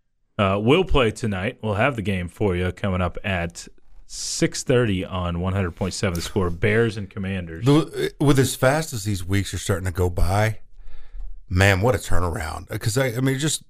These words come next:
Speaker 2: wasn't that long ago we were talking about how the Bears imploded.
Speaker 1: Yeah.
Speaker 2: And how the Commanders went crazy and gave the Eagles a
Speaker 1: Oh,
Speaker 2: game.
Speaker 1: we're already
Speaker 2: And,
Speaker 1: here on Thursday.
Speaker 2: and here
Speaker 1: Yeah.
Speaker 2: we are. They're gonna, they're gonna put it on the tee here in a couple hours.
Speaker 1: Yep. <clears throat>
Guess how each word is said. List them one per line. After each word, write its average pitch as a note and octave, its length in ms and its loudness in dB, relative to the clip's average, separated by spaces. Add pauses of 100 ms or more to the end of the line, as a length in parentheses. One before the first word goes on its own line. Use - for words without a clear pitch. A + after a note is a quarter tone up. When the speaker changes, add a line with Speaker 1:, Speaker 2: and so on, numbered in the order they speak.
(160)
Speaker 2:
wasn't B2 280 0
that G#2 120 4
long A2 220 2
ago F2 160 -2
we F#2+ 100 4
were F#2 100 4
talking F#2+ 240 0
about F2+ 160 -2
how G2 160 0
the E2+ 80 -4
Bears F#2 340 2
imploded. E2+ 580 0 (340)
Speaker 1:
Yeah. F3+ 220 4 (440)
Speaker 2:
And F#2+ 220 2
how F2+ 500 4 (300)
the A2+ 120 0
Commanders G2+ 560 2
went F#2 160 -2
crazy G2 520 2
and D#2 280 -6 (420)
gave A2+ 200 6
the F#2+ 80 -2
Eagles G2+ 360 0
a G2+ 40 -8
Speaker 1:
Oh, F#2+ 140 0
Speaker 2:
game. F#2 100 2
Speaker 1:
we're G2+ 140 6
already F#2+ 260 4
Speaker 2:
And, F#2 80 -4
Speaker 1:
here G#2 160 -2
on G2 200 -4
Thursday. F#2+ 340 -2
Speaker 2:
and F#2+ 80 4
here G#2+ 100 6
Speaker 1:
Yeah. B2 60 4
Speaker 2:
we C3 120 6
are. C#3 260 6
They're B2+ 160 0
gonna, B2 240 0 (160)
they're B2 160 2
gonna C3+ 160 2
put C#3+ 200 10
it C3 60 6
on B2 140 4
the G#2+ 60 -10
tee D#3 340 2
here B2 140 6
in G#2 60 0
a G2 40 -2
couple G2 340 -2
hours. F2 500 -2
Speaker 1:
Yep. D3 220 0 (540)
<clears throat> - 0 -